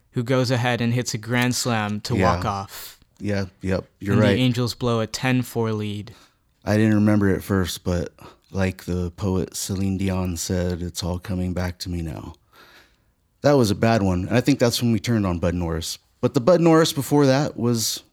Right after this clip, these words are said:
Speaker 2: a perfectly fine reliever that we all loved dearly. And, uh, Jim Johnson, you're saying could be, we could be getting some Bud Norris style play out of Jim Johnson.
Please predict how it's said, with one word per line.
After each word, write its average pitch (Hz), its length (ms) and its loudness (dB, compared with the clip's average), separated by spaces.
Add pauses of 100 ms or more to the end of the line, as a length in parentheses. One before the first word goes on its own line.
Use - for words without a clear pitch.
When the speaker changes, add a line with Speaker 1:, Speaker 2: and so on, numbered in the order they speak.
(240)
Speaker 2:
a 101 40 -10
perfectly 113 680 -2
fine 120 420 0
reliever 110 520 0
that 95 140 0
we 101 140 0
all 104 220 2
loved 104 480 0 (160)
dearly. 107 500 0
And, 92 500 -4
uh, 90 300 -2 (640)
Jim 113 220 4
Johnson, 113 500 2
you're 110 140 -2
saying 107 420 2
could 98 240 -8
be, 104 360 2 (380)
we 120 120 -12
could 107 120 -6
be 98 100 -6
getting 98 300 -2
some 92 200 -4
Bud 98 180 0
Norris 98 300 0
style 95 400 -2
play 92 320 -4
out 90 100 -2
of 90 80 -4
Jim 95 200 -4
Johnson. 95 560 -4